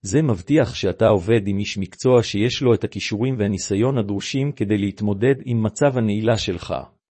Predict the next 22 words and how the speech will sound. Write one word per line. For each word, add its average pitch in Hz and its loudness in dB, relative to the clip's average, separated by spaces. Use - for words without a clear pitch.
זה 110 0
גם 123 2
מגן 110 2
עליך 104 0
מכל 120 2
אחריות 104 0
במקרה 98 0
של 110 -2
נזק 117 -2
לרכוש 113 -4
שלך. 82 -4
בהזמנת 98 -2
מנעולן 101 0
באזור, 98 0
טל 107 2
שחר, 85 0
חשוב 156 0
לעשות 123 2
את 139 -2
המחקר 123 0
מבעוד 123 0
מועד. 92 -4